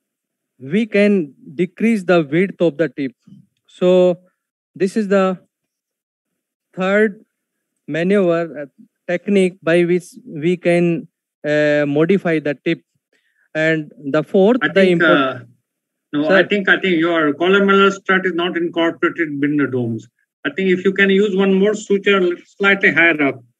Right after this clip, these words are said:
Speaker 1: Yeah, yeah, definitely.
Speaker 2: For the
Speaker 1: The,
Speaker 2: columellar
Speaker 1: another
Speaker 2: strut, yeah.
Speaker 1: important that if you, like, uh, use a suture below this dome knot.
Speaker 2: No, in this now try to, no, no, no. Take, take, take,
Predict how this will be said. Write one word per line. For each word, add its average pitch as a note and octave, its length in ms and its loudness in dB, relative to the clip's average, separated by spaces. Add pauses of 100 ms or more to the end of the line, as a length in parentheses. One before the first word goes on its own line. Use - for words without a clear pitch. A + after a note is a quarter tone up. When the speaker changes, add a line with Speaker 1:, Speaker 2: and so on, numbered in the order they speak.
Speaker 1:
Yeah, G#3+ 160 -2
yeah, B3+ 200 0
definitely. G#3 720 -2
Speaker 2:
For E3 160 0
the D3+ 140 -2
Speaker 1:
The, - 80 -2
Speaker 2:
columellar D#3+ 320 2
Speaker 1:
another F3+ 160 2
Speaker 2:
strut, A#3+ 160 2
yeah. A#3 120 4
Speaker 1:
important G3 460 0 (960)
that G3+ 260 0 (200)
if A#3 140 -8
you, B3+ 140 2 (380)
like, G#3 240 -2
uh, F3+ 340 -4 (180)
use A3 160 0
a G#3 80 2
suture G#3 600 0 (140)
below G3+ 180 0
this F#3+ 220 -2
dome F#3 380 0
knot. F#3 280 -2 (1160)
Speaker 2:
No, D#3 200 -4
in F#3+ 160 2
this G#3+ 260 -2
now G3 180 2
try G3+ 220 2
to, G#3+ 280 -4
no, G3 120 0
no, F3+ 100 2
no. C#3+ 280 -4 (200)
Take, B3 240 0 (200)
take, A#3+ 260 0
take, B3 240 2